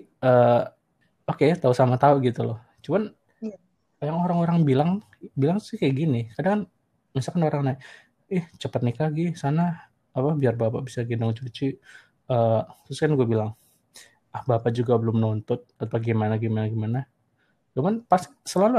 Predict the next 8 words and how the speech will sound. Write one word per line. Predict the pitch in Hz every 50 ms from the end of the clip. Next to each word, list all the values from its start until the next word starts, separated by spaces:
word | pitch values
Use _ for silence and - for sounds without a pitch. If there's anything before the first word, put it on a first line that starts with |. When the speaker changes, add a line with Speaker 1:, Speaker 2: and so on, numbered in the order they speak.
| 151
Speaker 1:
aja | 131 120 117
jawaban | 123 127 113 113 120 117 117
kayak | 120 117 117 120
gini | 113 117 113 113 - -
dari | 117 113 117 110
mereka. | 107 104 104 - 113 - - _ _ _ _
Speaker 2:
Hmm. | 254 220 214 214 _ _ _ _ _ _ _ _ _ _ _ _ _ _ _ _
Speaker 1:
"Ya, | 127 117 110